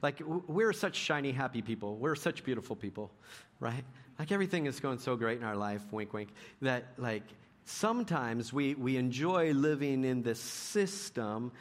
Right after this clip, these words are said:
where we are, feel protected and we don't have to, to see the evils of the world. You know, Southern California. We don't, we, like, like, like, we,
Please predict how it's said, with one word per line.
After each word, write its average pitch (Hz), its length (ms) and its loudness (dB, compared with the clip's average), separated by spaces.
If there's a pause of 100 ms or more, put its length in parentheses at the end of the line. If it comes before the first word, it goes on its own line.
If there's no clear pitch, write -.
(220)
where 123 300 4
we 113 400 0 (160)
are, 101 160 -6
feel 104 220 -4
protected 107 800 -6
and 95 120 -6
we 101 80 -4
don't 110 200 -6
have 117 160 -8
to, 107 160 -4 (240)
to 123 80 -6
see 127 180 -2
the 120 220 -2
evils 104 480 -2 (100)
of 98 160 -8
the 104 80 -4
world. 92 380 -2 (260)
You 120 80 -6
know, 87 100 -6
Southern 107 300 -2
California. 90 500 -8 (280)
We 135 100 0
don't, 131 220 -4
we, 139 60 -6 (180)
like, 135 180 -2 (540)
like, 117 100 -4 (1300)
like, 117 100 -4 (160)
we, 127 220 0